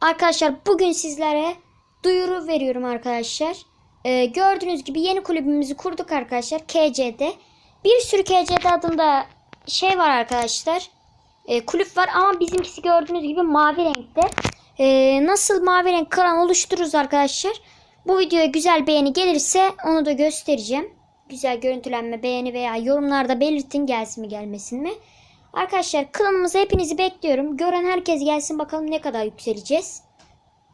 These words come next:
Ee, arada böyle turnuvalar yapacağım. Yardımcı, e, yardımcı turnuvası. Başkan yardımcısı turnuvası.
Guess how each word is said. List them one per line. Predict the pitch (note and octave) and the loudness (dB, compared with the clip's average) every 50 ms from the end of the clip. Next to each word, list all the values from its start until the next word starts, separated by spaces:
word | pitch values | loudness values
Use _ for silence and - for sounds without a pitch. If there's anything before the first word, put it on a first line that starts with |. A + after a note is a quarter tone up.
| _ _ _ _ _ _ - - - - _ _ _ _ - | _ _ _ _ _ _ -20 -20 -20 -20 _ _ _ _ -4
Ee, | B3 A#3+ A#3 A#3+ A#3 A#3 A#3 A#3 A#3 A#3 A#3 A#3+ - | -2 -2 0 0 0 0 0 0 0 -2 -2 -4 0
arada | - C#4+ D4 D#4 D#4+ D#4 E4 D4 | 2 4 4 6 6 4 4 6
böyle | E4 E4 E4 E4 E4 D#4+ E4 | 4 6 6 6 4 4 2
turnuvalar | - E4 D#4+ D#4+ E4 F4 F4 F4 E4+ | -2 0 0 2 4 4 4 6 4
yapacağım. | D#4+ D4 C#4 - A3+ - C4+ C#4+ D#4 F4+ F#4+ - - - - - | 4 2 2 -2 -2 0 2 2 2 0 -4 -12 -20 -16 -2 0
Yardımcı, | B3+ C4 C4 B3+ B3+ A#3+ C#4 C#4 - D#4 - _ C#4+ C4+ - _ _ _ _ - | 2 4 4 4 4 4 2 2 2 -2 -8 _ -14 -16 -16 _ _ _ _ -4
e, | - A#3 A#3 A#3 A#3 A#3 A#3 A#3 A#3 A#3 A#3 | -2 0 0 0 0 0 -2 -2 -4 -2 0
yardımcı | B3 B3 C4 C4 B3+ A#3 C4+ C4+ D4+ D4+ | 2 4 4 4 2 0 -2 -4 -4 -6
turnuvası. | - D4+ C#4+ B3+ A#3 A3+ A3+ A3+ - - C4+ C#4+ D4+ - _ _ _ _ _ _ _ _ _ _ - - - | -4 -4 -4 -2 -2 -4 -4 -6 -8 -6 -6 -6 -6 -8 _ _ _ _ _ _ _ _ _ _ -20 -16 -2
Başkan | A3+ B3+ C4 B3 - - D4+ | 0 0 2 2 0 0 0
yardımcısı | D4+ C#4+ C4+ A#3+ G#3+ A3+ A3+ G#3 G#3 - - | 0 2 0 0 0 0 -2 -2 -4 -10 -6
turnuvası. | - A#3 A3 G#3 G3+ G3+ G3 G3 - - D4+ D#4+ F4+ | -4 -2 0 0 0 0 -2 -4 -2 0 0 0 0